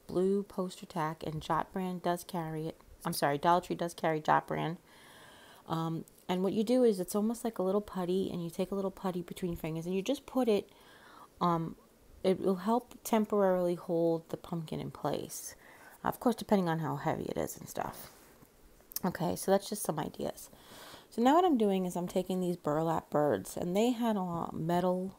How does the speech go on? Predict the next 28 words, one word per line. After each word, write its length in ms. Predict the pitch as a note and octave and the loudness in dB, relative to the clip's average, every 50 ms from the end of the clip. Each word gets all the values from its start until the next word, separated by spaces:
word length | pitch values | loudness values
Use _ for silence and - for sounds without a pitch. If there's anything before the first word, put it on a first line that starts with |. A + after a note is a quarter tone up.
| - - | -8 -2
alligator 460 | - F3 E3+ E3+ E3+ D#3+ D#3+ D#3 D#3 | 0 0 2 0 0 0 0 -2 -2
clips 300 | - - - - - - | -2 -6 -8 -8 -6 -6
on 180 | - - - - | -6 -6 -6 -6
them. 120 | - - - - - - - - - - - - - - - - - - | -8 -10 -12 -18 -20 -20 -20 -20 -20 -20 -20 -20 -20 -20 -20 -12 -4 -2
Um, 220 | F3 E3+ E3 D#3+ E3 | -2 0 -2 -2 -4
so 80 | - - | 0 2
what 60 | B3+ C#4 | 4 6
I've 140 | D4 C4+ | 6 4
done 160 | A#3 A3+ G#3+ G#3+ | 4 4 4 4
is 140 | G#3 G#3 | 4 2
I've 140 | G#3 F#3 - | 0 -2 -2
just 180 | - G#3+ - - | -4 -10 -4 -2
taken 240 | - F#3 - F#3+ F3+ | -2 0 0 0 -2
my 160 | F3+ F3 E3+ | 0 0 0
little 180 | E3 E3+ E3+ | 0 -2 -4
scissor 380 | F3 - - E3 E3+ E3 E3 D#3+ | -4 0 0 0 0 0 -2 -2
to 80 | E3 E3 | 0 -2
use 160 | E3 D#3+ E3 | -2 -2 -4
my 120 | E3 D#3+ | -4 -6
scissor 320 | D#3+ - - D3+ D3+ D3+ D3 | -6 -6 -6 -4 -4 -2 -2
as, 140 | D#3 D#3 | -2 -2
like, 140 | D#3 D#3+ - | -4 -4 -4
a 60 | D#3+ | -4
pliers, 540 | D#3 - - D#3 D#3 D#3 - - - - - | -6 -4 -2 -2 0 0 -2 -2 -4 -4 -4
and 80 | - E3 | -4 -4
I've 140 | D#3+ D#3+ - | -4 -4 -2
just 240 | - E3+ - - | -4 -4 -4 -4
pulled 540 | - - - - F#3 F3+ F3+ F3 F3 F3 F#3+ | -10 -8 -2 2 2 4 4 2 0 -2 -6